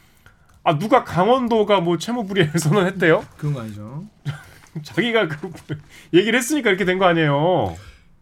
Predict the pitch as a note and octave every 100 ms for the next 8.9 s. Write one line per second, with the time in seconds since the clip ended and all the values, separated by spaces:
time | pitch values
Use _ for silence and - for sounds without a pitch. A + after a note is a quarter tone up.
0 | _ - D4+ A3 B3 F#3+ C#3+ G3 A3+ A3+
1 | G3 A#2+ - _ _ _ _ _ G#3+ B3
2 | F4 E4+ E4 B3 A#3 _ - A#3+ D4 C#4
3 | A#3 D#3 G3 G3 A3 C4 A#3 D4 A3+ G#3+
4 | A3 A#3 C4 G#3 E3+ A3+ C4+ E3 D3 C3+
5 | G#2 - _ - - - F#4 A3+ G#3 G#3+
6 | F#3+ D3 - _ - D#3 F#3 F#3+ D3 F#3
7 | G#3 C#3 - C4 D4 A3 G3+ - - -
8 | G2 F#2+ _ _ - A#1+ - - -